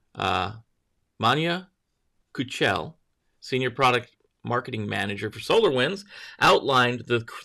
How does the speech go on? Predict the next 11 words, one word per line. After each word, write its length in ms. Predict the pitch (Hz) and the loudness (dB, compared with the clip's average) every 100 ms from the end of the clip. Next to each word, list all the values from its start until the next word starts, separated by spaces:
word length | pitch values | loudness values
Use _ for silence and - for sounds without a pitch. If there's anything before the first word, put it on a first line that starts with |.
| - | -8
three 400 | 160 196 254 262 _ _ | -2 0 0 -6 _ _
key 400 | - 156 165 - - | -4 -2 -2 -2 2
elements 640 | 156 139 110 131 - - _ _ _ _ _ _ - | 4 4 2 -2 -8 -18 _ _ _ _ _ _ -2
to 100 | 131 | 0
an 60 | |
effective 400 | 113 139 139 123 | 2 2 2 -2
zero 240 | 113 123 117 | 4 4 4
trust 340 | - 113 - | 2 0 0
approach 480 | 107 - 151 202 - | -10 0 2 2 -2
to 120 | 127 | -6
security 560 | 123 117 139 143 143 | -6 -2 2 2 0